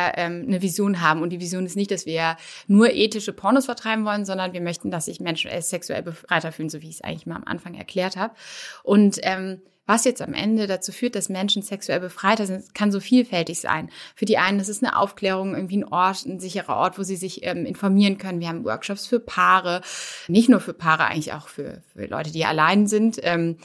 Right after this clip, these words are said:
wie man bestimmte Praktiken ausprobiert, dann eben die inspirierenden Filme. Wir haben einen Podcast und Sexualität fängt ja nicht irgendwie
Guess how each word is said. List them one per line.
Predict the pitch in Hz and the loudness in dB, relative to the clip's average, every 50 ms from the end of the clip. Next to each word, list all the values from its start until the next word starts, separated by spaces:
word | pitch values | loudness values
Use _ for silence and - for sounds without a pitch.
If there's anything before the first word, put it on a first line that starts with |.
| - - - - - | -20 -20 -14 -4 0
wie | 202 | 4
man | 196 196 185 | 4 4 4
bestimmte | 175 180 160 - 185 170 160 180 | 4 0 -2 -4 -4 -6 -6 -8
Praktiken | 175 - - 190 - - 196 185 - - | -10 -6 -6 -6 -4 -4 -8 -6 -4 -2
ausprobiert, | - - 170 175 175 - - 202 170 165 175 180 180 175 170 - - - - - - - | 2 2 2 2 0 -2 -6 -6 -6 -4 -4 -2 -2 -2 -2 -4 -8 -18 -18 -14 -6 -2
dann | 185 196 | -2 0
eben | - 190 185 | 2 0 0
die | 185 196 - | -2 -2 -6
inspirierenden | 190 185 - - 190 175 185 180 180 180 175 175 | -6 -8 -6 -6 -6 -4 -4 -6 -6 -6 -8 -10
Filme. | - - - 190 185 180 180 175 | -8 0 2 2 2 2 0 -2
Wir | 180 180 | -2 -2
haben | 190 196 | -2 -2
einen | 185 - | -2 -4
Podcast | - - 190 190 - - 175 165 165 170 - - | -2 -4 -4 -4 -4 -4 0 2 2 2 0 -4
und | - - - - | -6 -6 -4 -2
Sexualität | 196 196 - - 127 151 185 185 - 190 196 202 196 | -2 -2 -2 0 -2 -2 -2 -2 0 0 0 0 0
fängt | - - 202 196 202 | 0 0 0 2 2
ja | 196 | 2
nicht | 180 180 170 165 - | 0 0 -2 -2 0
irgendwie | - 190 190 180 180 175 180 175 170 170 | 0 0 0 0 0 0 2 2 2 2